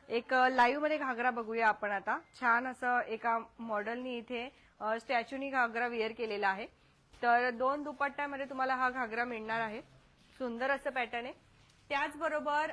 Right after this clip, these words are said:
आता आपण रेडी टू वेअरचं कलेक्शन बघणार आहोत ड्रेसमध्ये.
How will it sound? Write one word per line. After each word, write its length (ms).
आता 280
आपण 520
रेडी 300
टू 100
वेअरचं 380
कलेक्शन 440
बघणार 240
आहोत 220
ड्रेसमध्ये. 600